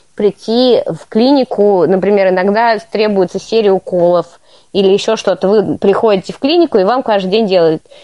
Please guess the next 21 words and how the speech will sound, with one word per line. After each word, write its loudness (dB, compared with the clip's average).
Но 0
если -2
в -6
первый 0
же 0
день 0
ветеринар -2
говорит 0
вам: 0
«Вот -2
это 0
ничего 0
сложного», 0
ну, 0
например, 0
у -2
нас -2
стоит -4
катетер -2
у -4
кошки, -2